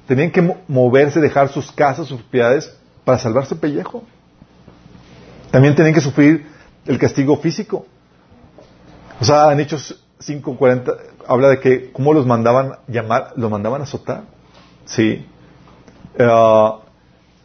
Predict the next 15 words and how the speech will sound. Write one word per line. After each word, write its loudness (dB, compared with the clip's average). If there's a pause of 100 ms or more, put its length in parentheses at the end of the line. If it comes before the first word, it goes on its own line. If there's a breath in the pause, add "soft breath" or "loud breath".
(960)
y 4
cómo 4
los, 4
incluso -2
los -2
agarraban -2
a -10
pedreadas. -4 (720 soft breath)
Había 4
también 0
intimidación -4
y -12
censura. -4
Hechos -8
cuatro, 0